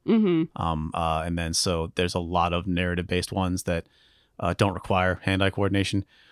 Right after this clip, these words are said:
Speaker 2: or there are a lot of games where you can probably turn on a story mode or, you know, that type of thing.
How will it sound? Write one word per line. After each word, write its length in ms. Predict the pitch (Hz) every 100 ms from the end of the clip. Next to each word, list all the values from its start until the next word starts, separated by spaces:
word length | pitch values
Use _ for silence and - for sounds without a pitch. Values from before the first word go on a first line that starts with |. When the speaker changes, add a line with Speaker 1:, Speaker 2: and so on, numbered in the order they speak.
| _
Speaker 2:
or 160 | 98 95
there 100 | 98
are 20 |
a 40 | 101
lot 140 | 98
of 60 | 101
games 240 | 98 95
where 60 | 90
you 40 |
can 120 | 90
probably 220 | 101 95
turn 200 | - 101
on 160 | 92 92
a 120 | 90
story 340 | - 104 95 95
mode 320 | 98 98 98
or, 320 | 90 87 87
you 60 | -
know, 100 | 85
that 100 | 85
type 140 | 95 87
of 80 |
thing. 220 | 92 87